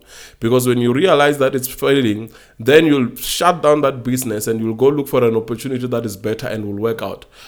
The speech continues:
But as long as you're obsessing over that particular business idea that is not working out, and you keep on feeding yourself the entrepreneurship go-, struggle gospel, then you'll keep on going down the drain. You'll just keep on following off, and as you keep on,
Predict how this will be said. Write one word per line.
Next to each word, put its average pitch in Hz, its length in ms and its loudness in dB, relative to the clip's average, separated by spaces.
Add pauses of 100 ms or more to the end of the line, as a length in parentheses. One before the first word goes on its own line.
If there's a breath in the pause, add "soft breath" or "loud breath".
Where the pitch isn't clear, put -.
(140 loud breath)
But 127 160 4
as 123 160 0
long 175 240 2
as 147 180 -2
you're 127 200 0
obsessing 131 560 -2
over 135 220 0
that 127 180 0
particular 123 340 2
business 123 460 -2
idea 110 400 0
that 120 160 0
is 120 120 -4
not 117 220 -4
working 123 380 0
out, 107 360 -2
and 107 160 -6
you 107 60 -8
keep 127 220 -10
on 123 100 0
feeding 123 320 -6
yourself 117 440 -4
the 110 140 -4
entrepreneurship 123 880 -4
go-, - 380 -16 (200 loud breath)
struggle 123 420 0
gospel, 113 560 -2 (340 loud breath)
then 139 200 4
you'll 135 180 2
keep - 200 -2
on 131 200 4
going 131 260 4
down 127 220 4
the 120 80 2
drain. 120 400 2
You'll 110 160 -2
just 127 260 -2
keep 139 160 -6
on 117 140 0
following 123 460 0
off, 117 280 0
and 104 220 -4
as 123 160 -2
you 117 80 -8
keep 127 180 -6
on, 123 120 -6